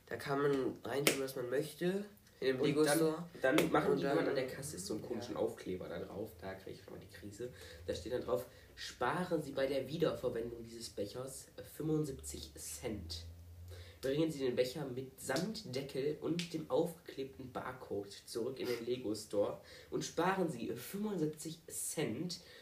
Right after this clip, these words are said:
Speaker 2: beim Kauf des erneuten gefüllten kleinen Pick-a-Brick Becher.“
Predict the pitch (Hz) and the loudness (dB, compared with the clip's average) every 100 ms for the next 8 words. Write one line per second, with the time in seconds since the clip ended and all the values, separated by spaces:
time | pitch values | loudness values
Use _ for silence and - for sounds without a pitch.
0 | - 127 127 - 127 143 - - - 120 | 2 4 4 4 4 4 4 -4 -2 0
1 | 123 131 190 - 147 135 143 127 - - | 2 2 2 -2 -2 -2 -4 -4 -4 -4
2 | 147 151 156 151 - - - - 107 123 | -4 -2 -4 -4 -12 -20 -14 -8 -2 0
3 | 147 165 180 185 - - 135 131 127 135 | 2 2 0 -4 -12 -10 -6 -2 -2 -2
4 | - - - - - - - | -8 -14 -10 -10 -10 -12 -16